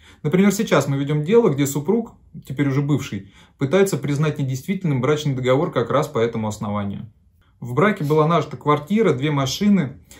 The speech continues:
На момент заключения брачного договора имелись текущие кредиты, а у пары было двое детей.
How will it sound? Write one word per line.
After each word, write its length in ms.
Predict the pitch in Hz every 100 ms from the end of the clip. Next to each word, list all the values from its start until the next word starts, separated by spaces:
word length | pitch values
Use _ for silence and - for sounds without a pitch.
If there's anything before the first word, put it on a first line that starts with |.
| -
На 60 | 147
момент 300 | 180 208 170
заключения 460 | 147 165 - 170 143
брачного 360 | 156 147 139
договора 420 | 135 139 156 156
имелись 320 | 127 147 143 -
текущие 440 | - 151 - 123
кредиты, 680 | - 123 127 190 160 131 - -
а 400 | 131 131 127 120
у 60 | 127
пары 200 | 175 151
было 220 | 131 120
двое 200 | 127 131
детей. 540 | 117 117 185 202 196